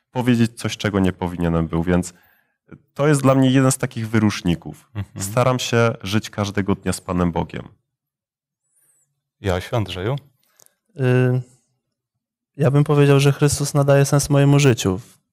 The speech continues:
Speaker 3: Od kiedy tak naprawdę się nawróciłem, zacząłem z Nim chodzić, to ciężko mi sobie wyobrazić, y, życie bez Chrystusa. W zasadzie straciłoby sens i sam nie wiem, co bym,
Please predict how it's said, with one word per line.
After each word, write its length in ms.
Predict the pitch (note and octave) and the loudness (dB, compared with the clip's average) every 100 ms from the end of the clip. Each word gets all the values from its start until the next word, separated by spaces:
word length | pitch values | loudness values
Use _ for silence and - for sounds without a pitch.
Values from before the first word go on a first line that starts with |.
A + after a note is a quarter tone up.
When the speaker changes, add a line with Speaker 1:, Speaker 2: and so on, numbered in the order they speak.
| - | -12
Speaker 3:
Od 160 | - - | -12 -6
kiedy 300 | A#2 A#2 A#2 | -4 0 2
tak 200 | A2+ - | 0 -2
naprawdę 380 | A#2 A#2+ A#2 | -2 0 0
się 100 | A2+ | 0
nawróciłem, 460 | A#2 A2+ A2+ - A#2 | 0 0 -2 -2 2
zacząłem 280 | A2+ - A2+ | 2 0 -2
z 80 | A#2 | 0
Nim 100 | A2+ | 0
chodzić, 280 | A#2+ B2 | 0 -2
to 80 | C3 | -2
ciężko 300 | A#2 C3 - | -2 -2 0
mi 60 | C3 | -2
sobie 220 | C3 B2+ | 0 0
wyobrazić, 540 | C3 B2+ B2+ C3 C3 - _ _ _ _ - A2+ | 0 2 0 0 -6 -12 _ _ _ _ -6 0
y, 60 | |
życie 280 | B2 B2+ C#3 | 2 2 0
bez 160 | C3 - | 0 0
Chrystusa. 460 | C#3 - C3+ - | -2 0 -2 0
W 20 | |
zasadzie 300 | G2+ G#2+ A2 | -2 -2 -2
straciłoby 600 | A#2 A#2+ A#2 A2+ A2+ A2+ | -2 -4 0 0 2 0
sens 680 | A2+ - - - A#2 A2+ - | -2 -8 -14 -4 0 0 0
i 160 | A#2 A2+ | -4 -2
sam 220 | - A#2 | 0 2
nie 120 | A#2 | 4
wiem, 160 | A#2 A#2+ | 4 4
co 140 | - | 2
bym, 220 | A2 A2+ | 0 0